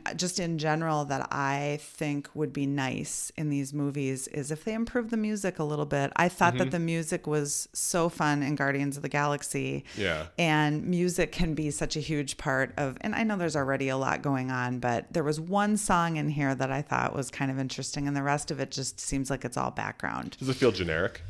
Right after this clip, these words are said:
Speaker 1: Yeah.
Speaker 2: Okay.
Speaker 1: Yeah.
Speaker 2: Would you like more, like, Guardians of the Galaxy? Obviously, they had songs.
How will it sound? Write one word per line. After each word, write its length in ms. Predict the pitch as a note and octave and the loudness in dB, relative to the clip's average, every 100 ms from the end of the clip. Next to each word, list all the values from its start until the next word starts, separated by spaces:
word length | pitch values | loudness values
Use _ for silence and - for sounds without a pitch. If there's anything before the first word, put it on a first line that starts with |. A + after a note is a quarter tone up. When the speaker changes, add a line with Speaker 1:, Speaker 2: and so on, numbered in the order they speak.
| - - | -10 0
Speaker 1:
Yeah. 180 | C4 - - - | 0 0 -10 -2
Speaker 2:
Okay. 320 | - - - - - - - | -2 2 -2 -2 -14 -16 -4
Speaker 1:
Yeah. 120 | C4 | 2
Speaker 2:
Would 200 | C#3 C#3 | 4 6
you 80 | C#3 | 8
like 240 | A#2+ A2 | 6 6
more, 180 | G2+ G2 | 4 4
like, 240 | - G2+ | 2 0
Guardians 260 | G2+ G2 F#2 | 2 2 2
of 100 | E2+ | 0
the 60 | E2+ | 4
Galaxy? 480 | F2 F2+ - D#2 | 4 2 -2 -4
Obviously, 440 | D2+ D#2+ E2 E2 F2 | -4 -4 -4 -6 -6
they 120 | F2 | -4
had 180 | F2+ D2+ | -4 -6
songs. 640 | - F2 D2 A1+ C2+ - | -6 -4 -4 -6 -12 -16